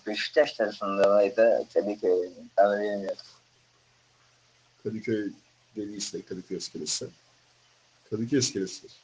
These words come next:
Speaker 2: Bu kadar basit.
Speaker 1: Ee.
Speaker 2: Eğer Beşiktaş deseydi, Beşiktaş Volkan deseydi, Beşiktaş işke-,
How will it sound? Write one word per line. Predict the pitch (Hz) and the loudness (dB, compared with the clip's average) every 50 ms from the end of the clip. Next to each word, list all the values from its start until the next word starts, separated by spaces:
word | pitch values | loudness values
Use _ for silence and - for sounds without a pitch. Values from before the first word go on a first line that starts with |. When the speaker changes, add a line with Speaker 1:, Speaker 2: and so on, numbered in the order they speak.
| _ _ _ _ | _ _ _ _
Speaker 2:
Bu | 117 | -10
kadar | - 95 90 95 | -8 -4 -2 0
basit. | 104 104 - - - _ _ _ _ _ _ _ _ _ _ _ _ _ _ _ _ _ _ _ _ _ _ _ _ _ - | 0 0 -2 -4 -6 _ _ _ _ _ _ _ _ _ _ _ _ _ _ _ _ _ _ _ _ _ _ _ _ _ 10
Speaker 1:
Ee. | 123 123 117 123 143 139 143 139 127 - - - - - - - _ _ - 120 - | 12 12 12 10 8 6 2 2 -2 -4 -6 -12 -16 -20 -20 -20 _ _ -16 -10 -6
Speaker 2:
Eğer | 104 107 107 107 107 | -4 -4 -2 0 -2
Beşiktaş | 113 113 - - - - 123 110 - - | -2 -2 -2 -4 0 2 2 2 2 0
deseydi, | 104 - - - 98 98 117 151 240 - 123 113 | -4 -4 -2 -2 -2 -2 -2 -4 -6 -6 -6 -6
Beşiktaş | 107 - - - 110 98 - 107 | -6 -6 -4 -4 -4 -2 -2 -4
Volkan | 104 95 - - 107 101 | -6 -4 -4 -4 -2 -2
deseydi, | 98 - - 110 113 131 - - - - - - - _ _ _ _ - | -2 -2 -2 -4 -6 -6 -6 -10 -12 -20 -20 -20 -20 _ _ _ _ 0
Beşiktaş | 107 113 113 - - - - 143 123 117 | 2 2 2 2 -2 -2 -2 -2 -2 -2
işke-, | 110 - - - 110 | -8 -10 -8 -8 -10